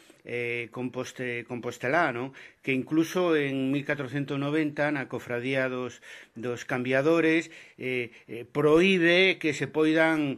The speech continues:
es-, que poidan exercer ese oficio os que non din eles falen a lingua galega e castelá, é dicir, hai un proteccionismo que debeu funcionar, xa digo, ata o século quince, donde os, os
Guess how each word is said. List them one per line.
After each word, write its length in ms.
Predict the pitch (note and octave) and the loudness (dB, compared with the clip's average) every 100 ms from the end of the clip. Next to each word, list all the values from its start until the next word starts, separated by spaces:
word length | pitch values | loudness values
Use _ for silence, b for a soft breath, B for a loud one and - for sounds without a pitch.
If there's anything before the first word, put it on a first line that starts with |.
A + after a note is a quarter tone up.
| B B | B B
es-, 240 | - C3 - | -12 -12 -8
que 160 | C#3+ | -4
poidan 320 | D3 D#3+ D#3+ | 0 2 2
exercer 400 | D#3 D#3 - F3 | 2 -2 -2 -2
ese 240 | D3 C#3 C#3 | -2 -2 -6
oficio 640 | C3 E3+ D#3 F#3 F3+ F#3 B B - | -6 -8 -6 -2 0 -2 B B -14
os 80 | |
que 160 | - D3 | -4 0
non 240 | D3+ E3+ | 2 2
din 240 | D#3 D#3+ E3 | 4 4 4
eles 320 | E3 F3 F3 | 2 0 -2
falen 400 | D#3+ D#3+ E3 D3 | 0 2 2 0
a 60 | C#3 | 2
lingua 420 | D#3+ D3+ D#3 D#3 | 2 2 0 0
galega 560 | C#3 C#3 C#3+ D3 E3 | 0 -2 -2 0 0
e 240 | D3+ B2+ A2+ | 2 -2 -2
castelá, 640 | B2 - A#2 C#3+ D#3+ C3 | -6 -6 -2 0 2 0
é 160 | A#2+ A#2 | -4 -6
dicir, 240 | C#3+ C3 B B B | -4 -6 B B B
hai 320 | - C3 C3+ C3+ | -2 0 0 -2
un 320 | C3 C3 B2+ | -2 -2 -4
proteccionismo 1040 | C3+ C3+ C#3+ - D#3 F3+ E3 E3 F3 G3+ B B B | -6 -6 -8 -2 0 2 0 0 0 0 B B B
que 80 | - | -4
debeu 240 | B2+ B2+ C#3+ | -2 0 -2
funcionar, 640 | - D3+ E3 D3+ D3+ D3 | -4 -4 0 2 2 0
xa 160 | D#3 C3+ | -2 -2
digo, 320 | C#3 D3+ D3 | 0 0 0
ata 400 | B2+ B2+ A#2 G#2+ B B | 0 -4 -4 -6 B B
o 80 | A2 | -12
século 640 | - C3+ A#2+ B2+ B2 A#2+ | -8 -8 -6 -4 -4 -6
quince, 400 | - A#2+ A2+ A#2 | -6 -8 -6 -6
donde 400 | A2+ B2+ B2+ C#3 | -4 -2 0 0
os, 160 | C3 A2+ - B B B | -2 -4 -12 B B B
os 80 | - | -14